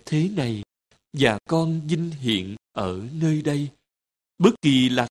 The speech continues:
thú nào trong dạ, yêu chuộng tức thì xuất hiện ngay. Xin trình tôn giả đại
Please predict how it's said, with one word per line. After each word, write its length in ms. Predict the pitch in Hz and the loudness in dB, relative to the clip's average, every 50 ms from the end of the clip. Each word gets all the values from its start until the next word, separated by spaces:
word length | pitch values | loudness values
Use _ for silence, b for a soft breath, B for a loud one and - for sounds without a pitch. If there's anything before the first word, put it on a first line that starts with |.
| - | 0
thú 280 | - 170 175 185 214 247 226 | 2 2 2 2 0 -2 -2
nào 300 | 160 127 117 120 117 107 - - | -2 -2 -2 -2 -4 -6 -4 -2
trong 300 | 185 185 185 185 170 139 | 0 0 0 0 -2 -2
dạ, 320 | 131 113 107 104 101 104 - _ _ _ _ _ _ _ _ _ _ | -2 -2 -4 -6 -10 -12 -16 _ _ _ _ _ _ _ _ _ _
yêu 260 | - 185 185 185 180 180 - | 0 2 2 2 2 0 -2
chuộng 360 | - 135 120 110 104 104 110 107 - | -2 0 0 0 -2 -4 -8 -12 -6
tức 160 | - 214 233 - _ - | -4 -4 -4 -4 _ -2
thì 400 | 135 123 117 110 107 107 107 104 | 0 0 0 0 -2 -4 -8 -8
xuất 260 | - - - 233 226 - _ _ | -6 -4 -4 -4 -4 -6 _ _
hiện 360 | - 113 107 98 92 98 107 | -4 -2 -2 -2 -4 -8 -6
ngay. 300 | 117 151 147 143 139 139 - _ _ _ _ _ _ _ _ _ _ _ _ _ - | -6 -4 -4 -4 -6 -8 -12 _ _ _ _ _ _ _ _ _ _ _ _ _ -6
Xin 300 | - - 196 180 175 170 | -2 0 2 2 0 0
trình 420 | - 143 123 117 117 113 110 107 - | 0 0 0 0 -2 -6 -8 -2 4
tôn 240 | - 190 196 185 175 156 | 4 4 4 4 2 -2
giả 280 | 131 110 104 110 135 170 - | -2 -2 -2 -6 -8 -6 -4
đại 300 | 123 110 101 101 107 | -4 -2 -2 -4 -6